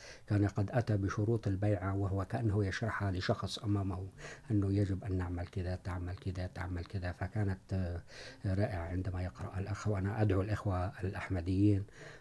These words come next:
وغير الأحمديين لقراءة كتاب ترياق القلو-، القلوب بتؤدة فعلًا ودقة، وقد يحتاج وقت طويل هذا.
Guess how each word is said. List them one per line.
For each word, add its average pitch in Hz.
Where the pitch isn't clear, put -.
وغير 101
الأحمديين 95
لقراءة 92
كتاب 92
ترياق 92
القلو-، 92
القلوب 92
بتؤدة 90
فعلًا 92
ودقة، 98
وقد 87
يحتاج 87
وقت 85
طويل 90
هذا. -